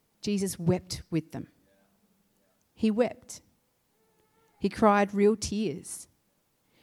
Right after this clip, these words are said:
He cried out loud, even though he knew that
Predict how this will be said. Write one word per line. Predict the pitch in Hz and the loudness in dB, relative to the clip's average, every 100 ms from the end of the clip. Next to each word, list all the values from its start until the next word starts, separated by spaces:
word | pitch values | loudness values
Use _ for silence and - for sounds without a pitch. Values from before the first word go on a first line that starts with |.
| _ - | _ -4
He | 226 | -4
cried | - 240 240 | 4 6 8
out | 240 233 | 8 6
loud, | 202 196 185 185 - - - - _ - | 4 4 4 2 0 -16 -20 -20 _ 0
even | 277 285 285 285 | 6 6 8 6
though | 254 247 | 4 2
he | 247 - 269 277 | 2 2 2 6
knew | 285 233 269 220 156 214 | 6 6 6 6 4 0
that | 208 214 | 0 -2